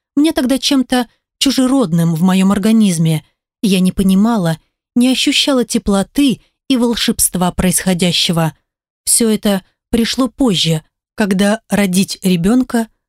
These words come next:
стало моим осознанным выбором. Страшно представить, что если бы на месте Ромы был Леша, то он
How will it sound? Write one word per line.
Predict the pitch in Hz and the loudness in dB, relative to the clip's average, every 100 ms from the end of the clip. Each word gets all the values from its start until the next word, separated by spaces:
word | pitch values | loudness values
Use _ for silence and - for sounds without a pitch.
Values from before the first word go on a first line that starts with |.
| _ | _
стало | - - 262 262 | -6 -2 0 2
моим | 247 247 247 | 2 2 0
осознанным | 220 196 - 190 175 185 185 185 | -2 -2 0 0 2 2 2 2
выбором. | 190 170 156 151 139 _ _ _ _ - | 0 0 0 0 -4 _ _ _ _ -10
Страшно | - 196 185 - 180 | -6 -2 -2 0 -2
представить, | - - - 220 196 156 - - _ _ - | -2 -2 -2 0 -2 -2 -8 -12 _ _ -12
что | - 214 | -4 0
если | 208 226 220 | 0 0 0
бы | 196 | 0
на | 190 190 | 2 2
месте | 202 214 - 175 | 2 0 -2 -2
Ромы | 170 208 226 175 | 0 0 0 0
был | 160 202 180 - | 0 -2 -4 -4
Леша, | 170 190 254 - 185 156 _ _ _ | 0 0 0 -2 -4 -4 _ _ _
то | - 208 | -2 -2
он | 247 269 262 | 2 0 0